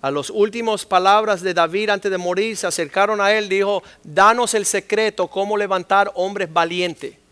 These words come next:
Y él dijo, "Acuérdense siempre que los rebeldes serán todos ellos como espinos arrancados,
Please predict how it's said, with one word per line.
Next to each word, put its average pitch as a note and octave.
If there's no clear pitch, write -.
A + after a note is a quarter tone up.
Y D3
él F3+
dijo, F#3+
"Acuérdense G#3+
siempre G#3
que E3+
los D#3+
rebeldes G#3
serán F#3+
todos G#3+
ellos G#3+
como F3
espinos A3
arrancados, F3+